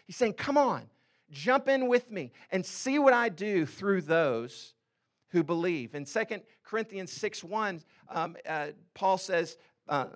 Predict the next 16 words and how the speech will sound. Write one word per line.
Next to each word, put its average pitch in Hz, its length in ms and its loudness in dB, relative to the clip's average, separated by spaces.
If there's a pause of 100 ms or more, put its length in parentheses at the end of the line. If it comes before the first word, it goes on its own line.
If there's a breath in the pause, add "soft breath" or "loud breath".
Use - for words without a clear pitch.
(160)
Paul 175 140 0
says 160 260 -6
this. 165 220 -4
He, 143 200 -10
he, 156 200 -6
he 160 140 -8
describes 170 560 0
us 151 160 -10
as, 143 220 0
um, 120 280 4 (560 soft breath)
as 160 220 -2
co-laborers 185 1120 0 (560)
with - 220 0
Christ. - 600 -6 (4000)
He 160 80 -10
says, 160 460 -2